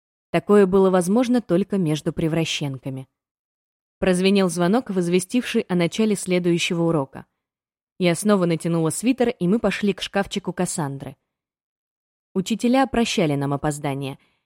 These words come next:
Они делали поблажки превращенкам, понимая, что находиться в школе в нашем состоянии было непросто. Пока Кассандра искала учебник, я стояла, прислонившись к секции шкафчиков. Она стояла на цыпочках, копаясь на верхней полке,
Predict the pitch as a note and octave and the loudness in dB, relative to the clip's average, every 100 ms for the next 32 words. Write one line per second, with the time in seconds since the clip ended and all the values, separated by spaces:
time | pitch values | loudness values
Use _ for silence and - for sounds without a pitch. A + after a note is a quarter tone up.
0 | _ - E3+ G#3 F#3+ G3 F#3+ F3+ F#3 F#3 | _ -4 2 2 4 4 2 2 0 2
1 | F3+ - D#3 - D3+ D#3 - C4 A3 D#3+ | 0 -2 -6 -6 -4 -4 -2 -4 -4 -4
2 | E3+ E3+ G3 F3 - - D#3+ - D#3+ E3 | -2 -2 0 0 -2 -4 -4 -2 -4 -4
3 | - D#3 - G3 E3+ D3+ D3+ D3+ D3+ - | -6 -8 -6 0 0 0 -2 -4 -6 -8
4 | D#3+ - E3+ A3+ G3 D#3 C#3 _ _ _ | -8 -4 -2 0 0 -2 -4 _ _ _
5 | E3+ G#3 G#3+ G#3 F#3 E3 C#3 - B2+ - | 0 4 4 2 0 -4 -6 -10 -18 -20
6 | _ _ _ _ _ _ _ _ _ _ | _ _ _ _ _ _ _ _ _ _
7 | F3+ E3+ F#3+ F#3 - G#3 F3+ F3 - G3 | -4 -2 0 -2 0 0 2 0 0 -2
8 | F#3+ F#3+ - C4 G3+ - F3+ F#3 - F#3 | 0 0 0 0 0 -2 -2 -2 -2 -2
9 | G#3+ G#3 F3+ E3+ - F3+ F#3 - F3 - | 0 0 -2 -6 -4 0 0 -2 -6 -8
10 | - F3 - - E3 - A3 - - C#3 | -4 -4 -4 -4 -4 -4 -6 -6 -12 -14
11 | C3 _ _ _ _ _ _ _ F3+ F#3+ | -16 _ _ _ _ _ _ _ 0 2
12 | G3+ - G3+ G3+ G3 G3 F#3+ - C4 A3+ | 2 2 2 4 4 2 0 -2 -4 -2
13 | - - D#3+ - F3 - F#3+ E3+ - F3 | -4 -4 -8 -6 -6 0 2 2 0 2
14 | E3+ - E3+ D#3 A3 A#3+ - C#3+ | 0 0 -6 -2 0 0 -2 -4